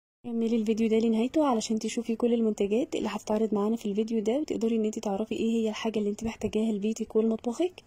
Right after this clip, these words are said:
وبعد ما انا اتكلمت معاكي عن كل الحاجات اللي انتي محتاجة ان انتي تعرفيها في الفيديو ده، جه الوقت ان احنا نتكلم عن الطرق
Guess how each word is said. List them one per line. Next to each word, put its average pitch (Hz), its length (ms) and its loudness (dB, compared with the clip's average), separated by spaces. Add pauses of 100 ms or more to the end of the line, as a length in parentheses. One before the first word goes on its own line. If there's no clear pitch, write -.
(400)
وبعد 233 280 0
ما 233 100 4
انا 240 80 2
اتكلمت 226 420 -2
معاكي 226 440 0
عن 208 160 0
كل 226 160 -2
الحاجات 226 400 0
اللي 214 140 0
انتي 220 160 -4
محتاجة 214 340 -2
ان 208 100 2
انتي 220 160 -4
تعرفيها 214 460 -2
في 214 80 -6
الفيديو 208 380 -2
ده، 233 200 0 (760)
جه 226 140 4
الوقت 220 300 4
ان 214 100 2
احنا 226 180 2
نتكلم 220 440 2
عن 208 140 2
الطرق 233 360 0